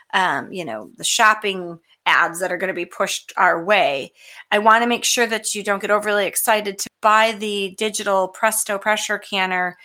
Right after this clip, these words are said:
and click on the wrong model. It's very crucial you get the right one if you wanna be canning, okay? All right, so with that, you know,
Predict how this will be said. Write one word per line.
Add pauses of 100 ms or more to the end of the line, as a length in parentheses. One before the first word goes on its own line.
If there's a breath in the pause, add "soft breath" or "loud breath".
(120 loud breath)
and
click
on
the
wrong
model.
It's
very
crucial
you
get
the
right
one
if
you
wanna
be
canning, (340)
okay? (1300)
All
right, (440 soft breath)
so
with
that, (160)
you
know,